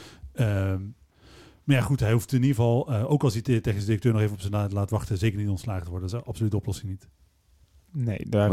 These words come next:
Speaker 2: hebben
Speaker 3: wel zijn eigen spelers nu, hè, die hij gehaald heeft die, en die niet presteren. Dus, ehm,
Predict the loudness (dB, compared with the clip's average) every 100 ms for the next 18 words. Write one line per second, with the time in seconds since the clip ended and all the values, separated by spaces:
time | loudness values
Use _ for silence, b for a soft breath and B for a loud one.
0 | 4 4 4 2 0 -2 0 0 2 0
1 | 0 0 0 -2 -2 2 2 2 -2 -2
2 | -6 -4 -4 -2 -2 -2 -4 -2 -2 -2
3 | -2 -4 -6 -2 -2 -2